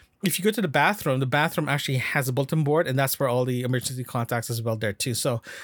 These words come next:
take a snapshot of that or write it down. At least you have an emergency for it. Okay. Uh, number eight. Yeah, this is number eight. Yeah. <laughs> Create an emergency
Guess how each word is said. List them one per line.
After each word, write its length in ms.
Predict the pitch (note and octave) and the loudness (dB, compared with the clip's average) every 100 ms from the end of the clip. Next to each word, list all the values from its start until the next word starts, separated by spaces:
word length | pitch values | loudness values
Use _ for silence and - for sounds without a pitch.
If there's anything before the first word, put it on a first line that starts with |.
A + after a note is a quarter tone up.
| - | -4
take 180 | F#3+ F#3+ | -2 0
a 20 | |
snapshot 540 | - F#3 F3 - F3 E3 | 0 2 2 2 2 2
of 100 | D3+ | 4
that 220 | E3 F#3 | 2 2
or 160 | D#3 D3 | 2 2
write 180 | C#3+ E3 | 4 2
it 160 | D3 | 2
down. 260 | C#3 D3 D#3+ | 2 2 2
At 100 | C3+ | 0
least 160 | C#3+ - | -2 -2
you 80 | B2+ | 0
have 120 | C3+ | 0
an 80 | B2 | 0
emergency 460 | A#2+ A2+ A2+ - | -2 -2 -6 -8
for 200 | - - | -8 -6
it. 220 | - - - _ - | -8 -12 -20 _ -8
Okay. 240 | C3 D3 - - - - - - - | -2 -2 -4 -12 -16 -16 -18 -20 -4
Uh, 240 | F3 E3+ E3+ | 2 4 4
number 260 | G3 G3+ A#3+ | 4 4 4
eight. 500 | C4 F3 - - - - | 4 4 2 0 -4 -2
Yeah, 200 | F3+ C#3 | 2 4
this 140 | C#3+ | 4
is 60 | C#3 | 4
number 160 | D3+ C3+ | 4 4
eight. 200 | B2+ C#3+ | 2 4
Yeah. 320 | C3+ C3 C#3 - - | 4 4 0 -4 -12
<laughs> 260 | - - - | -12 -14 -8
Create 600 | - F3+ F3+ G#3+ B3 - _ - | -2 2 4 4 2 -4 _ 0
an 160 | F3 | 2
emergency 760 | E3+ E3 F#3 F#3 G3 - - | 2 4 2 2 0 2 0